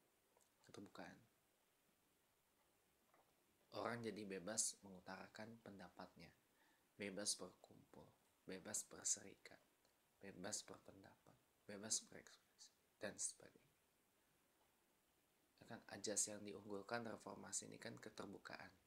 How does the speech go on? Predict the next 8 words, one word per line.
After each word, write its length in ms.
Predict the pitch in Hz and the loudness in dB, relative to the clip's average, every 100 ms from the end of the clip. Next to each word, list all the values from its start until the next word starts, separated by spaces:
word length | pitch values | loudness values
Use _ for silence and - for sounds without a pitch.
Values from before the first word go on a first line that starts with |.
| - _ - - _ 104 | -20 _ -20 -20 _ -2
Azas 480 | 101 101 - - | 0 10 12 12
yang 80 | 98 98 - - - | 6 -10 -14 -20 -20
ini 100 | 101 - | -18 -16
kan 140 | - | -18
keterbukaan. 680 | - - - - - - - - - - - - - - - - - | -12 -8 -6 -8 -12 -12 -14 -16 -20 -20 -20 -20 -20 -20 -20 -18 0
Masih 220 | 113 131 | 4 4
banyak 180 | 127 143 | 4 0
orang, 320 | 135 117 110 | 0 -2 -4